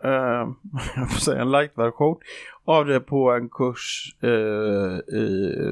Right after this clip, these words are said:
på en kurs där vi gjorde just en sån övning, och, eh,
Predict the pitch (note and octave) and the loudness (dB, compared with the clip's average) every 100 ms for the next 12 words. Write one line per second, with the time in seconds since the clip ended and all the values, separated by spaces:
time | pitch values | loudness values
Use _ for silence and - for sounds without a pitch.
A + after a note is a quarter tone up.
0 | - A#2+ - A2 G#2 A2+ - B2 A#2+ A#2+ | -4 -8 -8 -8 -6 -8 -4 -4 -4 -6
1 | - A#2 A#2 B2 A#2 A#2 A#2 G#2+ - G#2+ | -4 -2 0 -2 -2 -2 -2 -2 -6 -8
2 | G#2 A2 F#2+ - B2 A#2 G#2+ B2+ F3 C3 | -4 -2 -4 -2 0 0 0 -4 -6 -8
3 | _ _ - _ - _ _ - - A#2 | _ _ -20 _ -20 _ _ -8 -2 0
4 | A2 G#2 | 0 2